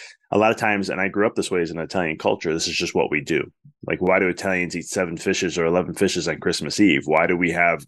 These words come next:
<clears throat> lamb and goat for, yeah, at Easter? You know, it's just, was that just the meat that was available during that time? Or, you know, it's one of those things that I asked a lot of these questions as a kid 'cause I was curious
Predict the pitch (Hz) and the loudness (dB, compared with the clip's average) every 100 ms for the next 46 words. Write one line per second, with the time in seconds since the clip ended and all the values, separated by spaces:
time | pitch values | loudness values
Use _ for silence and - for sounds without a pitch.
0 | - 98 90 82 95 95 90 82 80 90 | -16 -16 -6 -2 0 0 -2 -4 -2 -2
1 | - - 85 - 73 82 90 107 - 67 | -2 -6 -8 -2 -2 0 0 0 -2 -6
2 | - _ _ _ _ _ _ _ _ 95 | -8 _ _ _ _ _ _ _ _ 2
3 | 92 87 85 98 - - - - - - | 4 4 2 -2 -4 -10 -18 -18 -20 -20
4 | - _ - 107 113 107 120 - 101 87 | -20 _ 0 4 2 2 -2 0 0 2
5 | 104 117 98 101 95 82 90 107 113 127 | -2 0 0 0 0 0 2 2 2 2
6 | 135 139 139 143 151 143 156 190 165 156 | 2 2 2 0 0 -2 -2 -4 -8 -12
7 | - 98 104 101 95 95 90 85 80 107 | -4 4 6 6 6 4 4 2 0 2
8 | 117 117 113 - 120 127 135 - 123 120 | 2 2 0 -2 -4 -2 -2 -2 -2 -2
9 | 113 110 101 - 98 101 - 98 90 95 | 0 0 2 2 0 0 -2 0 2 2
10 | 95 90 107 120 - 85 85 78 - 117 | -2 -2 0 0 -2 -4 -2 -2 0 0
11 | - 85 76 - 123 131 85 69 - | 0 -4 -4 -2 2 4 4 2 -6